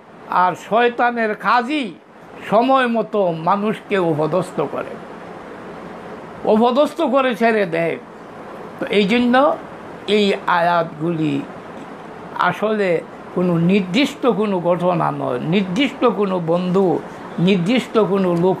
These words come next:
সম্পর্কে নয়। কিয়ামত পর্যন্ত এই ঘটনাকে উপলক্ষ করে আল্লাহ তাআলা সারা পৃথিবীর মানুষকে সতর্ক করেছেন যে, "তোমরা যদি ভালো চাও, নিজের কল্যাণ মঙ্গল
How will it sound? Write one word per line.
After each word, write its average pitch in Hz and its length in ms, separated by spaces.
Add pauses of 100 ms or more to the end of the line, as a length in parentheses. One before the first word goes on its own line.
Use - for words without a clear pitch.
সম্পর্কে 160 600
নয়। 143 260 (360)
কিয়ামত 208 440 (100)
পর্যন্ত 214 600 (1120)
এই 214 200
ঘটনাকে 226 760
উপলক্ষ 214 720
করে 220 500 (400)
আল্লাহ 233 540
তাআলা 196 420 (120)
সারা 214 440
পৃথিবীর 226 680 (320)
মানুষকে 226 720
সতর্ক 220 600
করেছেন 175 560 (380)
যে, 180 240
"তোমরা 202 380
যদি 240 680 (640)
ভালো 226 380
চাও, 214 340
নিজের 185 440
কল্যাণ 196 640
মঙ্গল 196 540